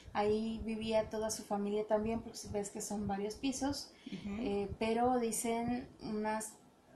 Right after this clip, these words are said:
Speaker 1: versiones que él mató a toda su familia, después se mató a él, y otras que él se suicidó, ¿no? Y ya. Hay otra versión que es que él no hizo el pacto,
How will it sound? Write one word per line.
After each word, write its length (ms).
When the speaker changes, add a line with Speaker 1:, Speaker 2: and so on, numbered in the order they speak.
Speaker 1:
versiones 760
que 320
él 160
mató 260
a 60
toda 180
su 120
familia, 420
después 280
se 80
mató 320
a 140
él, 120
y 80
otras 340
que 420
él 100
se 160
suicidó, 640
¿no? 240
Y 200
ya. 120
Hay 240
otra 480
versión 640
que 300
es 380
que 320
él 220
no 120
hizo 220
el 80
pacto, 440